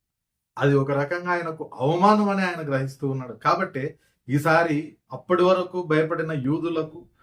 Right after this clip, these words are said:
ప్రజలకు ఆయన తిరగబడుతూ ఉన్నాడు. సరి అయిన విధంగా ఘనంగా ఆయనను సమాధి చేయాలని ఆయన ఆశపడుతూ ఉన్నాడు. ఆయన మూడున్నర సంవత్సరాలు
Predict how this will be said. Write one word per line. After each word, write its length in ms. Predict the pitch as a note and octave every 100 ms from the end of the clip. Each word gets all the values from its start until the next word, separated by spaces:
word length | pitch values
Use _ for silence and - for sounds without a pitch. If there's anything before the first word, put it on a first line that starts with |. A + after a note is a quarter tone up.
| _ _ _
ప్రజలకు 640 | - C#3 D#3+ F3+ F3 F#3 -
ఆయన 180 | D3 D3
తిరగబడుతూ 640 | - C3+ C3 B2+ B2+ A#2+ A#2+
ఉన్నాడు. 360 | A2+ G#2 F#2+ - _ _ _ _ _
సరి 240 | - D3+ F#3
అయిన 220 | G3+ G3
విధంగా 520 | F#3 F#3 F#3 F3 B2 A#2+
ఘనంగా 420 | D3+ G3+ G#3 G#3
ఆయనను 600 | G3 F#3 F3+ F3 D3+ F#3+ _ _ _ -
సమాధి 540 | B2+ E3 F#3 F#3+ D#3+
చేయాలని 460 | E3 F#3 F#3 F3 F3
ఆయన 260 | D3 D#3
ఆశపడుతూ 680 | D3 C3+ C#3+ D3 C#3 C3 - B2
ఉన్నాడు. 340 | B2 A#2 G#2 _ _ _ -
ఆయన 260 | C#3+ D#3+ D#3+
మూడున్నర 520 | D3+ F3+ G3 F#3 F#3
సంవత్సరాలు 800 | F3+ F#3+ G#3 G3+ G3+ G3+ G3+